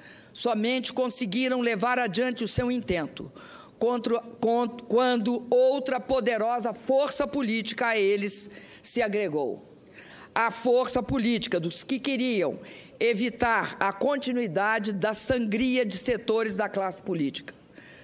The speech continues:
motivada pelas investigações sobre a corrupção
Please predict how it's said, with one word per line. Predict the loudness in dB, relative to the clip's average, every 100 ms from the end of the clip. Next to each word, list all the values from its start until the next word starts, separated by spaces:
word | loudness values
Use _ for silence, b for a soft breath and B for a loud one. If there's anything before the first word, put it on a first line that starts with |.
| B B B B 0
motivada | 2 2 0 2 2 2 0
pelas | 2 2 0 -6 -4
investigações | -2 -2 -2 0 0 0 0 0 0 0 0 0
sobre | 0 0 0
a |
corrupção | 0 -2 -2 -4 -2 0 -2